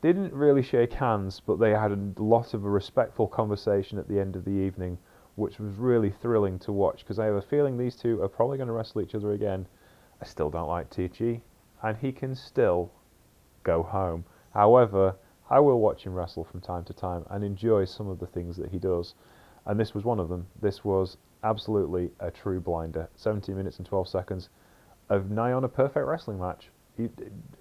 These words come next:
and you didn't, they didn't need to do it with anything else but kicks. It was all in the selling and the reaction.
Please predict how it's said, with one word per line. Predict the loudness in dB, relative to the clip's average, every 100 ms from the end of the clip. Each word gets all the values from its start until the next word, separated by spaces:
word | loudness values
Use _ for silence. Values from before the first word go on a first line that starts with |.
| -8
and | -4 -2
you | -2
didn't, | -2 -2 -4 -6 -4
they | -2
didn't | -2 -4
need | -6 -6
to |
do | -4 -4
it |
with | -4
anything | -4 -4
else | -2 -2
but | -4 -6
kicks. | -4 -6
It | -8
was | -16 -4
all | 4 8 8 6
in |
the | 2
selling | 2 4 4 2
and | -2
the |
reaction. | 0 0 0 -6 -10